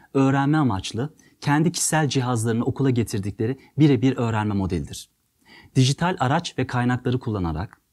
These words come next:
birebir sınıflarında öğrenciler işbirliği içinde çalışabilir, üretebilir, paylaşabilir ve etkinliklerde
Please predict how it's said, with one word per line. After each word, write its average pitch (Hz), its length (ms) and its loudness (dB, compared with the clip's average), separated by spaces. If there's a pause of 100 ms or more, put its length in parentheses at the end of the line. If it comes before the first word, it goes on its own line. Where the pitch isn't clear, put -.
(340)
birebir 147 340 6
sınıflarında 92 840 -2 (220)
öğrenciler 143 580 0 (220)
işbirliği 170 420 4
içinde 107 300 -2
çalışabilir, 147 760 2 (260)
üretebilir, 139 640 0 (200)
paylaşabilir 139 720 0 (220)
ve 156 80 6
etkinliklerde 120 800 0